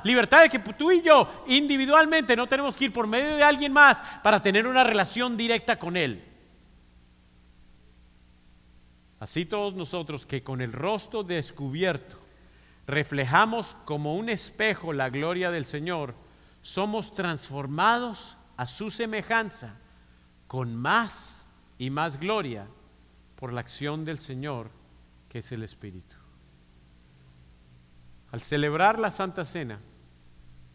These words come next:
estamos celebrando de que tú y yo somos vistos como hijos,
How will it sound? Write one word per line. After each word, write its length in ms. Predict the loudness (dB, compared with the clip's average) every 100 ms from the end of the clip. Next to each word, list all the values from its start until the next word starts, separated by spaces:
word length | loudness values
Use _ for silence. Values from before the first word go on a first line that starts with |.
| -20 -20 -20 -20 _
estamos 320 | -8 -6 -4 -4
celebrando 680 | -4 -4 -2 -4 -4 -10 -16 -20 -20 _ _ _ _ _ -20 _ _ _
de 80 | -10
que 140 | -8
tú 160 | -8 -8
y 100 | -6
yo 340 | -4 -4 -6 -14 -20 -20 _ _ _ _ _ _ _ _ _ _ _ _
somos 420 | _ -6 -4 -4 -4
vistos 440 | -6 -8 -12 -14
como 300 | -10 -10 -8
hijos, 640 | -10 -14 -20 -20 -20 -20